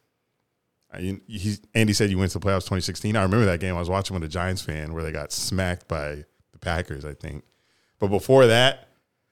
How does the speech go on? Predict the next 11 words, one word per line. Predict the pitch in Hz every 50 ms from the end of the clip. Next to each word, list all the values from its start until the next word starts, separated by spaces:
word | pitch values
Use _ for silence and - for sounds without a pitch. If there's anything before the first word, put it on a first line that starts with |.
| _ _ _
your | - 156
last | 170 170 165 156 165
Super | - 180 165 170 165
Bowl, | 156 160 165 165 170 165 165 165 _ _ _ _ _
your | - 135
last | 151 156 156 - -
playoffs | 160 165 165 151 -
was | - 131 107 92
the | 104
Super | - - - 156 165 - 87
Bowl. | 76 71 69 69 - - _